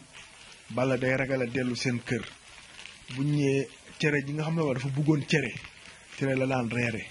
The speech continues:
Cere ji suñ ko musaan jël, buñ tibbalee sa mbaam pare, bu mu desee, Khalil moom mooy jël, ñoom ànd fekk Balla Gaye ci suuf, ñoom ñaar ñu bokk, ñu reer ci.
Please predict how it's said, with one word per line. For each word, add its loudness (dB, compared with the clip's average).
Cere 6
ji -6
suñ -2
ko 2
musaan 4
jël, 2
buñ 0
tibbalee 2
sa -2
mbaam 0
pare, 0
bu -4
mu -2
desee, -8
Khalil 2
moom -2
mooy -2
jël, 0
ñoom -4
ànd -4
fekk -6
Balla 0
Gaye -4
ci -8
suuf, -6
ñoom -4
ñaar -4
ñu -4
bokk, -6
ñu -4
reer 0
ci. -6